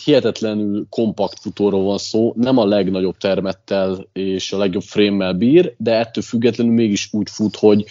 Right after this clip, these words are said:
nem, nem tudod feltételezni azt, hogy ne, ne tudna lerázni akár nagyobb linebackereket is. Nekem két nagy ob-, bajom van vele, és egyébként azt elfelejtettem mondani, hogy, ö, szerintem egyébként nagy a szakadék közte és a többi futó között, tehát, ö, nem ilyen extrém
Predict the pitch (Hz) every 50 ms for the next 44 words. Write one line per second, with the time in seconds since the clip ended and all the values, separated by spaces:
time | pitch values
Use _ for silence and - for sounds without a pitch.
0 | - _ _ - 104 110 104 101 101 98 90 78 - - _ _ _ - _ _
1 | _ - 113 107 92 - 107 92 - 104 101 95 98 87 101 98 95 90 101 101
2 | 98 - - - 104 98 - - _ _ _ _ _ _ _ _ _ _ _ _
3 | 104 117 117 110 92 113 120 110 - 113 110 117 110 110 110 107 104 101 98 92
4 | 104 101 - - - 104 101 101 104 95 101 92 92 98 98 101 107 110 120 117
5 | - 127 127 - - 127 - 180 - - - _ _ _ _ _ _ _ _ _
6 | - _ _ _ _ _ - 127 123 139 131 123 - - 190 185 165 - - 113
7 | 113 113 110 98 104 - - _ _ 101 107 98 90 - - 107 113 113 110 107
8 | 110 107 110 110 107 104 110 110 113 113 117 113 - - - 110 107 107 - 110
9 | 98 101 - - 117 110 - 107 98 90 - - 107 104 101 98 101 101 101 104
10 | 104 98 - 107 101 98 98 101 104 101 101 - - - - 123 131 156 160 147
11 | 143 143 123 113 110 117 113 107 - 113 107 104 104 101 92 - - 90 - 95
12 | 92 95 90 - - 101 95 - - 98 92 104 87 - 104 95 92 98 - -
13 | 98 - 101 98 92 - 104 104 117 131 131 131 - - - - - - _ _
14 | _ _ - 104 101 101 95 - 110 107 104 98 117 120 117 107 101 - - 107
15 | 107 - - - - 101 101 98 104